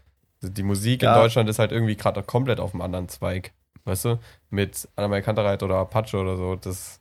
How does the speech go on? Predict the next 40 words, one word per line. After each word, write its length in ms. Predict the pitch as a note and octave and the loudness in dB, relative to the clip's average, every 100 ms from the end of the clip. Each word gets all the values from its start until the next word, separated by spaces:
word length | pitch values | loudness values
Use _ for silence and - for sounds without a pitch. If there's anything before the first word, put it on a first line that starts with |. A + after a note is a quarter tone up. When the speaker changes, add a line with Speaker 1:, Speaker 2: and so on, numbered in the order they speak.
| _ | _
Speaker 1:
ist 100 | F#2 | -10
ja 160 | F#2+ F#2 | -8 -4
überhaupt 460 | F#2+ F2+ C#3 D3 F#2 | -4 2 2 2 -2
nicht 220 | G2+ - | -6 -4
das, 140 | F#2+ | -6
was 120 | F#2+ - | -6 -6
Tokyo 320 | - F#2 F#2 | -8 -8 -6
Hotel 220 | F#2 F#2 | -6 -6
gerade 180 | - - | -8 -10
macht. 180 | F#2+ - - - | -10 -10 -6 -2
Speaker 2:
<laughs> 160 | B2+ - - - - _ - - | -2 -4 -14 -20 -20 _ -12 -2
Ja, 200 | A2 G#2+ | 0 0
stimmt. 320 | - A2 A2 _ _ - | -2 -6 -8 _ _ 2
Ja, 100 | B2 | 4
ich 120 | C3 | 4
hab 140 | C#3+ | 2
eh 160 | C3+ F3+ | 4 4
gerade 200 | E3 C3 | 6 6
überlegt, 460 | A#2 A#2+ B2 A#2 - | 6 4 2 2 0
auf 140 | A2+ | 2
was 160 | C3+ B2 | 2 2
für 80 | C3+ | 0
einem 100 | A#2+ | 0
Zweig 340 | - A#2 A#2 | 0 0 2
ist 200 | C#3 - | -2 0
denn 120 | C3+ | 0
deutsche 300 | A2+ B2 B2 | 2 2 2
Musik 400 | A#2+ A2 C3+ F3 - | 0 -2 -4 -4 -2
eigentlich? 520 | G2 G#2 G2+ G2+ - | -2 -2 -4 -6 -2
Ich 80 | A2+ | 0
hätte 160 | A#2 | 2
halt 100 | A#2 | 2
auch 200 | G#2 C#3 | 2 0
gesagt, 260 | - C3+ C3 | 0 -2 -2
so 80 | B2 | -2
Apache, 520 | - - D3 - D#3+ | -4 -2 -4 -2 0
weil 120 | D3+ | 0
der 100 | C#3+ | 2
halt 160 | C#3 C3+ | 0 -2
so 140 | C3+ | -4